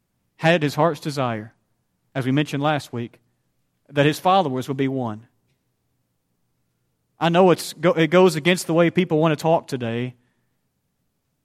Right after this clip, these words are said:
but denominationalism was never in the heart of God. Never. He wants his people to be one. In fact,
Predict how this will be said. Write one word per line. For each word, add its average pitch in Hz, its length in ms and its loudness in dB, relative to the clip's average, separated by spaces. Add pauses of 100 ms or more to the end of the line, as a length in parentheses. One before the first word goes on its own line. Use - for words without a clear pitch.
(280)
but 151 160 2
denominationalism 156 960 0
was 131 160 -6
never 151 360 0
in 131 60 -2
the 127 100 -6
heart 135 320 -2
of 117 120 -12
God. 107 320 -8 (760)
Never. 127 220 -6 (2250)
He 147 200 0
wants 190 260 -4
his 170 160 -6
people 170 340 -4
to - 120 -14
be 127 340 -4 (540)
one. 117 280 -12 (1200)
In 131 80 -6
fact, 147 480 -2